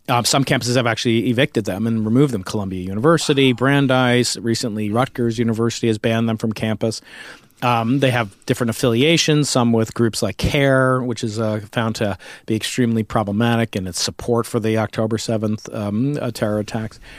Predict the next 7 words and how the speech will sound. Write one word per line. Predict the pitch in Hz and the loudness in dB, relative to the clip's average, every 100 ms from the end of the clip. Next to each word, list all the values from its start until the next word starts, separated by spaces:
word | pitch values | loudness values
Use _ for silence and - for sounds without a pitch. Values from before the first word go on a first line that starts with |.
| - - - - - | -20 -20 -20 -12 0
Anyway, | 185 156 135 | 4 4 4
so | - 147 | 2 2
these, | 147 143 | 4 4
uh, | 143 135 - | 4 2 0
campuses | 156 175 202 - 131 127 | 0 0 2 2 2 2
have | - 123 110 | 0 0 0
become | 131 135 123 123 | 0 2 4 2